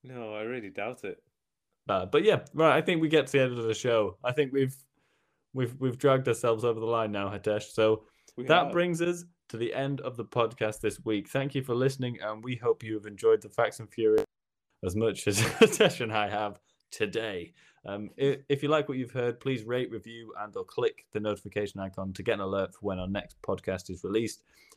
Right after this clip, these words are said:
Speaker 2: as this all helps grow the podcast and eventually will grow the range of automotive content. Um,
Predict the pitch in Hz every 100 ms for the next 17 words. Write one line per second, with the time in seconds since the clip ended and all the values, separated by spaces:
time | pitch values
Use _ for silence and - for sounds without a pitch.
0 | - 110 113 117 117 107 104 90 - 104
1 | 104 90 - 95 - 92 90 - 95 90
2 | 95 92 - 90 87 85 104 98 90 98
3 | 101 95 95 87 _ _ - 110 101 95
4 | 95 92 92 87 - 107 98 - 87 -
5 | _ _ _ _ _ - - 98 90